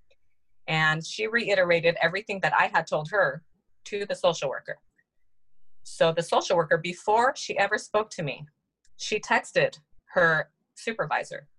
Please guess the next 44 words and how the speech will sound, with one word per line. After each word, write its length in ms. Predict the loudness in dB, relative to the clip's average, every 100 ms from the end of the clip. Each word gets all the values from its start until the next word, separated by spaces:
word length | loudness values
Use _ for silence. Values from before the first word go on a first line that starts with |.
| -8
and 120 | -6
we 100 | -4 2
have 200 | 0 0
the 60 |
text 320 | -4 -4 -2 -4
messages. 540 | -6 -6 -12 -12 -20 _ _ -20 -20 -20 -20 -20 -20 -20 -20 -12 -4
And 160 | -4
she's 180 | -4 -2
telling 260 | 2 2 2
her 80 | 0
supervisor, 600 | 0 0 2 2 4 2
"I'm 160 | 2
on 120 | 0 -2
my 140 | 0
way 160 | -2 -2
to 100 | -4
the 80 | -2
hospital, 580 | -2 -2 -4 -6 -6 _ _ _ _ _ _ -6
uh, 340 | -4 -2 -4 -6
infant 420 | -10 -6 -4 -4
with 140 | -4 -6
a 40 |
cranial 340 | -4 -4 -4
fracture, 580 | -2 0 0 -4 -8 -8 _ _ _ _ _ _ -20
supposedly 760 | -10 -6 2 2 2 -4 -2 0
in 100 | 0
the 80 | 0
care 300 | 4 4 4
of 120 | 2
a 60 |
nanny, 400 | 2 0 -4 -8 _ _ _ _
per 160 | 2
mom." 340 | 2 0 -2 -8 _ _ -6
And 100 | -6
then 100 | -6
the 80 | -6
supervisor 600 | -4 0 4 4 2 -2
texts 360 | -2 -4 -2
back 340 | 0 0 0 -10 _ _
and 140 | -10 -4
says, 260 | -2 0 2
"O 140 | 2
M 200 | 2 -6
G, 400 | -8 -8 -8 -10